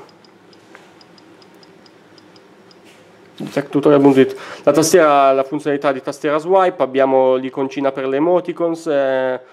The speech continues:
sì, sì, mi-, una tastiera molto, molto fluida, mo-, abbiamo la correzione del testo automatica e tutte queste cose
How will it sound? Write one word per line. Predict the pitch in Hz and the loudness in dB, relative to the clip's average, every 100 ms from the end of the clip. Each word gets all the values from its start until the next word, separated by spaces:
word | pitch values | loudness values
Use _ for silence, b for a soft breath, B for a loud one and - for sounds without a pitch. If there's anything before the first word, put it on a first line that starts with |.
| b | b
sì, | - | -16
sì, | 156 139 | -12 -6
mi-, | 127 131 127 | -4 -2 -2
una | 123 127 135 | -4 -4 -6
tastiera | 139 139 - 139 135 127 127 127 123 | -6 -10 -4 0 2 2 2 2 0
molto, | 127 135 131 135 131 127 127 123 117 - | 0 -4 -2 0 2 4 2 -2 -6 -10
molto | 139 135 139 | -8 -4 -4
fluida, | 135 139 127 127 | -2 0 2 4
mo-, | 127 123 - B B B | 4 2 -2 B B B
abbiamo | 139 139 139 | -2 2 4
la | 135 | 4
correzione | 139 135 135 135 | 2 2 4 4
del | 135 | 2
testo | 135 135 147 | 0 -6 -4
automatica | 143 170 147 135 139 131 131 127 123 120 | 0 2 4 2 -2 -4 -2 0 0 -2
e | 120 | -6
tutte | - 131 | -12 -14
queste | 127 - | -12 -10
cose | 131 120 123 123 | -8 -6 -4 -4